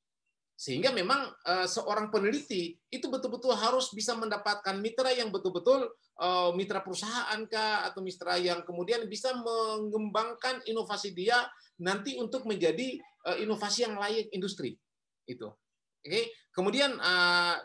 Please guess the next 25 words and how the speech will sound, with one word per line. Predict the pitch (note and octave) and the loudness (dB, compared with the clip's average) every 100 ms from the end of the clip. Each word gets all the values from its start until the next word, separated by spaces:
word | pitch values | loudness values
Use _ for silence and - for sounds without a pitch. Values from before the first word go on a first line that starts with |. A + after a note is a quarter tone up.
| G3 | -6
n-, | - G3+ | -4 0
makanya | B3 D#4 C#4+ | 2 2 4
anggotanya | A#3+ A#3+ D4+ D#4 | 6 6 4 2
lebih | C4+ | 2
banyak, | A#3+ C#4 F3+ | 2 4 2
Bapak | D#3+ E3+ | 4 4
dan | D#3+ | 4
Ibu. | D#3 D3 | 2 0
Jadi | D3 A3+ A#3 | 4 4 4
anggotanya | A3+ G#3+ G#3+ G3+ A3+ | 2 2 0 0 -2
itu | - | -4
pengusul | A#3 G#3 C#4 C#4+ - | -4 -2 -2 -4 -4
tiga | D#4 D#4+ D4 | -4 2 6
dan | B3+ B3+ B3 | 6 6 2
sampai | A#3+ B3 C4 | 0 4 2
lima | B3 A#3+ | 2 2
orang. | C4 G3 B2+ - _ _ _ _ | 2 2 0 -6 _ _ _ _
Ya, | C#3+ G#3+ G3+ - - | -2 -2 -2 -10 -2
tidak | D#3 C#3 | 2 4
boleh | F3 | 4
di | E3 | 4
atas | D3+ D#3 - | 2 2 0
lima | C#3 | -2
juga | C#3 F#3+ | 6 6
sebenarnya. | E3 C#3 C#3 C3+ C3+ A#2 | 6 0 -4 -4 -6 -8